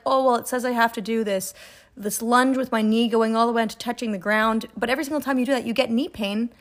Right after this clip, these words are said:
then listen to your body, adjust the exercise. Maybe you do half rep range,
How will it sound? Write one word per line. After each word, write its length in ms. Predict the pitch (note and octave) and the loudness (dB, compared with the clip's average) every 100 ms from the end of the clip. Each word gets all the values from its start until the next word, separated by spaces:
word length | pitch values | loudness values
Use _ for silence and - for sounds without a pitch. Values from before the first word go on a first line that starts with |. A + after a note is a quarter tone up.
| _ _ _ - | _ _ _ 0
then 140 | D#4 | 2
listen 200 | E4 G4 | 2 0
to 100 | E4 | -2
your 80 | E4+ | 0
body, 260 | E4 E4+ B3+ | 2 2 2
adjust 420 | A#3 G3 C#4 C#4 | 0 2 0 0
the 80 | C#4+ | -2
exercise. 580 | D4 - D#4+ A#3 F#3 G#3+ | -2 -4 -6 -6 -8 -6
Maybe 240 | A#3 B3 | -4 -2
you 100 | C#4+ | -2
do 240 | A#3 D#4 F4 | -2 -2 -2
half 400 | - A#3+ A#3 A3+ | -2 -2 -2 -6
rep 300 | G#3 G3 F#3+ | -8 -8 -8
range, 480 | E3+ F3 F#3+ - | -8 -8 -10 -10